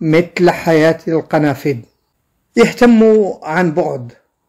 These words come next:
مثل رجل ينظر من ميكروسكوب أو من تلسكوب، لم يكن على اتصال بأحد، لم يكن فعليًا على اتصال بأحد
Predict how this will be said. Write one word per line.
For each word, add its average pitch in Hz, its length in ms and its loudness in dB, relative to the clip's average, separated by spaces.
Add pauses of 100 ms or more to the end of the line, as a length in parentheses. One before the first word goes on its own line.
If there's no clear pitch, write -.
(600)
مثل 208 260 2
رجل 185 640 2 (240)
ينظر 185 500 2
من 175 220 2
ميكروسكوب 170 680 -2 (600)
أو 247 100 4
من 240 180 4
تلسكوب، 175 600 -2 (680)
لم 190 160 2
يكن 180 300 0
على 165 220 0
اتصال 196 560 0
بأحد، 151 760 -2 (720)
لم 196 220 2
يكن 202 240 0
فعليًا 190 540 0
على 170 160 0
اتصال 208 460 0
بأحد 156 800 -2